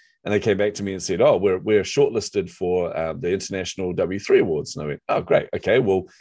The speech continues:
you know, what does that mean?" And they said, "Well, they want to, want us to fly to Vegas,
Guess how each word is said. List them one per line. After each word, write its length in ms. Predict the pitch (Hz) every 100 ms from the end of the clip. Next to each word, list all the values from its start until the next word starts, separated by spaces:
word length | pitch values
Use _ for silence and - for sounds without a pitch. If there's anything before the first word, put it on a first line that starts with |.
| -
you 80 | 220
know, 160 | 85 87
what 180 | 98 87
does 100 | 98
that 180 | 107
mean?" 240 | 104 127 135
And 80 | 98
they 80 |
said, 200 | 90 101
"Well, 300 | 110 113 104 - _ _
they 120 | 117 113
want 300 | 120 127 -
to, 320 | 110 104 101 110
want 160 | 120
us 120 | 107
to 100 | -
fly 240 | 90 101 90
to 60 |
Vegas, 600 | 87 90 82 90 - -